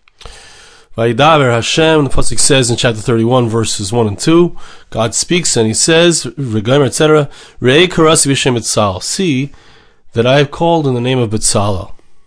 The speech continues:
Now I want to point out from the onset, Re'ei, the word Re'ei means to see. Now, in the deeper sources, we find the concept of seeing in relationship to Chachma, which means wisdom,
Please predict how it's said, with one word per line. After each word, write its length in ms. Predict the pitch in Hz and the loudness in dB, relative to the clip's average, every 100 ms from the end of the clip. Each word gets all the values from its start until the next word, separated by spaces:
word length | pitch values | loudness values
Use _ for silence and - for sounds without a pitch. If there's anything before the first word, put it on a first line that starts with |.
| - - _ - _ _ _ _ _ _ _ 113 | -20 -20 _ -20 _ _ _ _ _ _ _ -4
Now 160 | 110 | 0
I 60 | 113 | 2
want 240 | 127 131 | 2 2
to 40 | 139 | 2
point 160 | 139 | 2
out 120 | 131 | 2
from 100 | - | 0
the 80 | 127 | 2
onset, 560 | 151 151 - 98 90 - _ _ - _ - | 2 2 -2 -8 -12 -18 _ _ -20 _ -8
Re'ei, 760 | 107 107 139 156 117 139 160 - | -4 0 2 2 2 2 -2 -4
the 80 | 120 | -4
word 160 | 127 | 0
Re'ei 320 | 117 120 131 | 0 0 0
means 240 | 127 110 - | 0 -4 -6
to 120 | - | -10
see. 380 | - - 92 92 _ _ _ - - - _ - | -8 -8 -10 -12 _ _ _ -20 -20 -20 _ -14
Now, 380 | 104 104 104 - - - - - | -6 -4 -4 -6 -16 -20 -20 -6
in 380 | 123 110 113 127 | -2 -2 -2 -6
the 140 | 101 | -8
deeper 300 | 107 208 143 | -6 -6 -6
sources, 800 | - 185 185 - 113 - - - - _ - _ - - | -6 -6 -6 -8 -10 -10 -12 -14 -20 _ -20 _ -20 -12
we 80 | 107 | -10
find 280 | - 143 143 | -2 0 2
the 60 | 139 | 0
concept 460 | 143 143 143 - | 0 0 -2 -6
of 100 | 123 | -6
seeing 640 | - - 196 123 110 123 - _ _ | -4 -2 -2 -2 -4 -6 -14 _ _
in 140 | - | -4
relationship 580 | 120 131 131 131 - 113 | -2 0 -2 -6 -8 -10
to 100 | - | -10
Chachma, 600 | - 165 131 - 104 107 - - _ | -4 -2 -2 -4 -6 -8 -16 -20 _
which 240 | - 110 113 | -12 -8 -4
means 200 | 113 117 | -4 -2
wisdom, 480 | 143 - - 95 | -2 -2 -4 -8